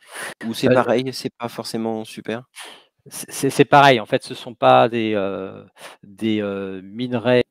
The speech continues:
Speaker 2: euh, communs, parce que ils sont plutôt, euh, euh, présents en quantité, euh, faible, euh, dans la zone d'oxyda-, d'oxydation des gisements. Euh, les vrais bons minerais se trouvent en dessous.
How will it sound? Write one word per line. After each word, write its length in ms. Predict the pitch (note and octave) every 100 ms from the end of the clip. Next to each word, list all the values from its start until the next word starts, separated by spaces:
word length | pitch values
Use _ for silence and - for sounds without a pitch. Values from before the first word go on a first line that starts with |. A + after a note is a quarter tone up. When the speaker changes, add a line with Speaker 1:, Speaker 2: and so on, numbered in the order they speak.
| _ -
Speaker 2:
euh, 180 | A2+ G#2+ -
communs, 320 | C3+ D3 E3+ _ _ -
parce 200 | A#2+ -
que 540 | _ - C3 C3 B2
ils 220 | A#2+ A#2+ A2+
sont 260 | - C3
plutôt, 640 | - C#3 C3 - D3 C#3+
euh, 160 | G#2+ G#2+ - - - _ -
euh, 340 | G2+ G2 G2 -
présents 600 | - B2 A2 C#3 C#3 C3+
en 140 | - C3
quantité, 560 | - - B2+ C3 B2+
euh, 260 | G#2 G2+ G2+
faible, 640 | - - C#3 C#3 B2 G2 - _ _ _ _ -
euh, 480 | F#2+ F#2 F#2 F#2 F#2+
dans 160 | B2
la 100 | A#2
zone 140 | A2+ A2+
d'oxyda-, 440 | A2+ B2+ G#2+ A#2 - - _
d'oxydation 760 | A2+ A#2 - - - A2+ - C3+
des 80 | A2
gisements. 420 | G#2 G#2+ G#2+ B2 _ _ _ - - _ _ -
Euh, 680 | G#2 G2 F#2+ F#2+ F#2 F#2
les 220 | G#2 G#2+ G#2+
vrais 320 | G2+ C3 C3+
bons 220 | G#2+ C3
minerais 380 | B2 B2 B2 C#3+
se 60 |
trouvent 140 | B2+ A#2
en 60 |
dessous. 280 | A#2+ - A2+